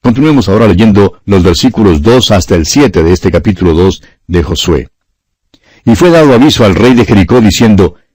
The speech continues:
'He aquí que hombres de los hijos de Israel han venido aquí esta noche para espiar la tierra.'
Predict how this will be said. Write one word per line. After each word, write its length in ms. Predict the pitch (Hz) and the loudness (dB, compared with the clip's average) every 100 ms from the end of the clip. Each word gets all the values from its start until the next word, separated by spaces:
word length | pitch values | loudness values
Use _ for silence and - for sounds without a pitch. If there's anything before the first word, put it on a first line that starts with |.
| _ _ | _ _
'He 140 | 90 90 | -2 -2
aquí 240 | - 202 | 0 -2
que 140 | - 104 | 0 2
hombres 360 | 127 120 110 | 2 2 2
de 100 | 104 | 2
los 160 | 95 - | 0 0
hijos 280 | 143 113 95 | 0 0 2
de 100 | 101 | 0
Israel 480 | 92 90 90 123 | 0 0 2 2
han 140 | 110 113 | 2 2
venido 340 | 95 120 110 | 2 2 2
aquí 320 | 85 135 135 | 0 0 2
esta 220 | 113 - 98 | 2 0 0
noche 320 | 120 - 110 | 0 0 -2
para 200 | 101 95 | 0 0
espiar 360 | - 151 139 | 0 0 0
la 100 | 127 | 0
tierra.' 380 | 101 101 69 76 | 0 -2 -2 -6